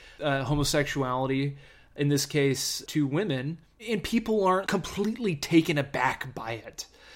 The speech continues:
Conversations are had, and it's not swinging to the far, to the far right or anything like that. And so I appreciated that. It was kind of neat to see. It was nice. People weren't playing caricatures,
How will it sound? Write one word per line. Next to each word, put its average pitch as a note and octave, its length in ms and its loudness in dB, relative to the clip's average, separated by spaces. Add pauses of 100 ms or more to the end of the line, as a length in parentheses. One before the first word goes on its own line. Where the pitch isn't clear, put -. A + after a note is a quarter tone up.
(180)
Conversations G3 920 0
are F3 240 4
had, C3+ 560 -4 (340)
and E3 400 6
it's E3+ 340 4
not F3+ 400 0 (120)
swinging F3 720 2
to C#3 100 -4
the D3+ 80 0
far, C3+ 680 4 (180)
to D#3 80 2
the C#3+ 80 2
far C3+ 300 6
right A#2+ 420 2
or A#2+ 140 -4
anything A2+ 360 -6
like A2 200 -14
that. - 340 -8 (920)
And C#4 120 4
so E4 160 2
I D#4+ 60 6
appreciated A#3 680 6
that. B2+ 120 0
It D#3+ 40 4
was E3+ 120 2
kind A3 200 -2
of F3 100 0
neat G#3+ 320 -2
to F#3+ 100 0
see. G3+ 360 0
It D#3 80 0
was D3 200 0
nice. E3 540 0
People G3 300 -6
weren't F#3+ 300 -2
playing E3+ 400 -2
caricatures, D#3 920 0